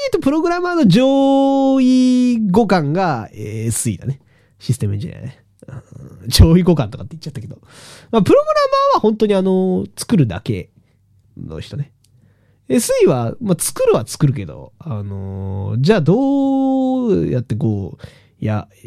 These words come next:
作るんだみたいな。青写真を描く仕事って言ったらいいのかな。ちょっと語弊があるかもしれないけど、まあまあ、そ-、そう、そんな感じ、イメージはね。まあ、何でもやります、エスイーは。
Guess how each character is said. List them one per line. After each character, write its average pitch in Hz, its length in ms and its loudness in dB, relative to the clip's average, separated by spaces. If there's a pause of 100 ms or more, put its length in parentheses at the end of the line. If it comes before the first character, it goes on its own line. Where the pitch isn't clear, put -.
(480)
作 - 180 0
る 113 60 2
ん - 20 -6
だ 90 80 -8
み 92 100 -12
た 92 60 -10
い 92 40 -10
な。 117 280 -6
青 226 180 2
写 220 100 2
真 214 420 2
を 196 140 2
描 185 440 2
く - 340 -16 (560)
仕 - 180 -10
事 90 200 -10
っ - 20 -12
て - 80 -20 (100)
言 139 100 -16
っ - 20 -20
た - 140 -14
ら - 40 -16
い - 40 -16
い - 20 -18
の 87 80 -16
か - 80 -14
な。 170 440 -10
ち 175 80 -12
ょ 175 40 -10
っ 160 60 -10
と 143 120 -4
語 127 140 2
弊 123 120 4
が 123 80 4
あ 120 40 2
る 117 60 -4
か 104 60 -4
も 101 60 -6
し - 60 -8
れ 101 60 -8
な 98 60 -4
い 107 40 -8
け - 60 -12
ど、 113 120 -6
ま 160 280 -2
あ 127 40 0
ま 107 120 -4
あ、 - 20 -8
そ-、 - 180 -6
そ 147 160 0
う、 131 160 0
そ - 140 -6
ん - 20 -2
な 113 80 -2
感 104 160 -6
じ、 98 200 -12 (100)
イ 160 80 4
メ 139 100 6
ー - 40 -4
ジ - 100 -16
は - 60 -10
ね。 160 100 -8 (1700)
ま 165 60 4
あ、 - 20 6
何 156 140 4
で 247 60 4
も 254 80 2
や 240 60 2
り 233 40 2
ま 220 60 0
す、 - 100 -2
エ 104 60 0
ス 113 100 -4
イ 107 40 -2
ー - 20 -4
は。 - 80 -10